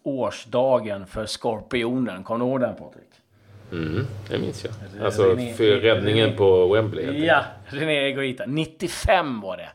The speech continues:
Speaker 1: Det är länge sedan. <laughs> Men det var,
Speaker 2: Ja,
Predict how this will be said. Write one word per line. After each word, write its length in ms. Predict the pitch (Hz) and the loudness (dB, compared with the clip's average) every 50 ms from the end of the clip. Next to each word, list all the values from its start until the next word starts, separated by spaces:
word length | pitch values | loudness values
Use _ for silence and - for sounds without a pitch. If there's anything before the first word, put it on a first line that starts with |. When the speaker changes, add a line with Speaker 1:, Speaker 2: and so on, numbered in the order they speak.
| _ _ _ _ _ _ _ _ _ _ - | _ _ _ _ _ _ _ _ _ _ -12
Speaker 1:
Det 200 | - 113 131 143 | -6 -2 2 2
är 40 | 135 | 4
länge 380 | 139 143 139 135 127 123 131 | 4 4 4 2 2 -2 -2
sedan. 280 | 135 - 170 151 135 131 - 135 - - _ _ _ _ - 135 - | 0 2 2 2 2 0 -6 -10 -12 -14 _ _ _ _ -12 -12 -12
<laughs> 560 | - - - - - - _ _ - - - _ | -12 -14 -16 -16 -16 -18 _ _ -20 -20 -20 _
Men 160 | 123 123 123 | -14 -12 -10
det 60 | 123 | -8
var, 240 | 127 123 123 123 - - | -6 -6 -6 -6 -4 -2
Speaker 2:
Ja, 260 | - 92 95 87 | 0 0 0 0